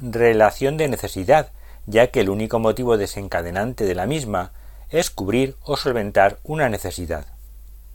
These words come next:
Se trata, pues, de una relación interesada, que concluiría con la satisfacción de la misma, y que se limitaría a esto, puesto que la otra persona es tomada como un objeto impersonal,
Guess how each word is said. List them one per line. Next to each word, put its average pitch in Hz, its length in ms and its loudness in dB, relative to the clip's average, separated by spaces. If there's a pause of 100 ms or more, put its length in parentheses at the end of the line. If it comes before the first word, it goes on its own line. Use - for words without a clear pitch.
(200)
Se 135 220 2
trata, 131 320 4
pues, 131 300 2
de 113 60 0
una 123 260 2
relación 107 580 2
interesada, 104 840 0 (360)
que 139 120 -4
concluiría 151 840 0
con 110 240 2
la 101 80 4
satisfacción 95 760 -6
de 135 80 0
la 90 120 2
misma, 87 420 -6 (420)
y 156 80 -8
que 160 160 -2
se 165 140 0
limitaría 107 600 0
a 87 80 2
esto, - 280 -8 (840)
puesto 101 360 0
que 92 80 -4
la 87 160 6
otra 101 220 4
persona 123 420 4
es 120 100 -2
tomada 127 380 2
como 107 180 -2
un 156 260 -2
objeto 160 640 -2
impersonal, 92 800 -4